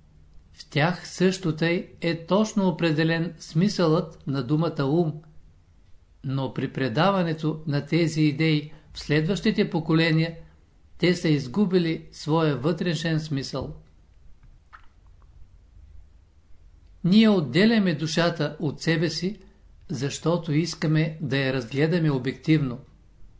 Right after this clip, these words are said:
По същия начин разглеждаме духа като нещо отделно. Значи, щом можем да разглеждаме душата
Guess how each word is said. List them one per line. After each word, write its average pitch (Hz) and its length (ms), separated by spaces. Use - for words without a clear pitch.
По 175 140
същия 214 520
начин 170 440
разглеждаме 156 1000
духа 147 520
като 156 260
нещо 175 460
отделно. 151 520
Значи, 147 640
щом 160 460
можем 160 500
да 143 200
разглеждаме 147 720
душата 160 720